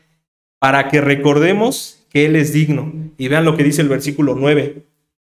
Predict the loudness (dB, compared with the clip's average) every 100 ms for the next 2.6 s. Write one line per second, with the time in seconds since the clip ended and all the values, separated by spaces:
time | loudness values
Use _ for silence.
0 | _ _ _ _ _ _ -2 0 2 2
1 | 2 2 4 2 0 -4 -4 -2 0 0
2 | 0 0 0 -2 -4